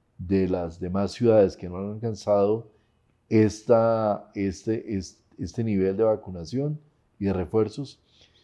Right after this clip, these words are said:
que hagamos el mayor esfuerzo posible por alcanzar coberturas suficientes para proteger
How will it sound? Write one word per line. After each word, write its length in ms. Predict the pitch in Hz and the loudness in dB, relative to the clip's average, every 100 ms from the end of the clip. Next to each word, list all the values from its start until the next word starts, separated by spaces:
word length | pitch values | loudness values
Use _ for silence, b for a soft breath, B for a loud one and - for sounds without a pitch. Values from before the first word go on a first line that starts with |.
| b _ - | b _ 2
que 160 | 110 | 4
hagamos 640 | 107 104 113 131 139 - - | 6 6 4 2 0 -4 -4
el 180 | 123 117 | -2 0
mayor 680 | 117 113 110 131 156 - - | 2 2 6 8 8 6 -4
esfuerzo 680 | 120 - 117 117 113 127 123 | -8 -6 2 2 2 -6 -6
posible 600 | 101 87 120 120 120 127 | -6 -4 -4 -2 -4 -8
por 500 | - 117 139 151 - | 0 8 8 8 0
alcanzar 760 | 101 87 92 82 104 104 113 - b b - | -10 -8 -10 -4 0 0 0 -8 b b -4
coberturas 1000 | 113 98 85 - 98 101 107 113 - _ _ | 2 2 0 -4 -2 0 0 -2 -14 _ _
suficientes 1000 | _ - 123 98 101 - 139 139 139 - | _ 2 2 2 -2 -2 -2 -2 -6 -10
para 260 | - 101 90 | -2 0 0
proteger 600 | 92 - 85 107 113 | -6 -8 -2 0 -2